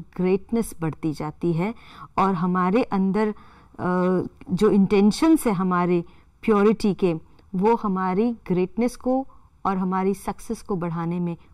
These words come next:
मदद करते हैं, वो हमारे जीवन में सुख और शांति को स्थापित करते हैं। पवित्रता हमारे जीवन की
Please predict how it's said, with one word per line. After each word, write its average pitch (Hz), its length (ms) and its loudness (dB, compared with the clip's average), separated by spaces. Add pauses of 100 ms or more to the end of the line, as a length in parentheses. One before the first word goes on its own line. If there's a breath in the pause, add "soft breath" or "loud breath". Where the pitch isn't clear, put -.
(140)
मदद 165 300 -6
करते - 360 -14
हैं, 160 220 -14 (1000)
वो 208 80 2
हमारे 185 440 0
जीवन 180 340 0
में 185 220 -4 (260 soft breath)
सुख - 280 -8
और 214 160 -2
शांति 185 440 -6
को 202 140 -6
स्थापित - 480 -8
करते 156 360 -8
हैं। 156 160 -8 (400 soft breath)
पवित्रता 180 580 -4 (320 soft breath)
हमारे 175 360 -4
जीवन 175 400 -4
की 269 260 -4